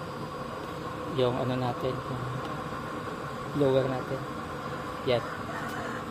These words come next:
So tama-tama lang. Kasi itong lower natin, twelve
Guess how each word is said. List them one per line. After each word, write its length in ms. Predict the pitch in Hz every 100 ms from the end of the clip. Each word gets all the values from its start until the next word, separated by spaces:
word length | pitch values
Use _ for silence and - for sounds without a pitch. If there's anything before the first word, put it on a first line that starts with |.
| - - - - -
So 160 | 139 -
tama-tama 560 | 135 135 127 127 131 139
lang. 160 | 135 - - - - - - - - -
Kasi 160 | 135 156
itong 240 | 160 160
lower 240 | 156 156
natin, 400 | 151 151 143 135 127 -
twelve 160 | 139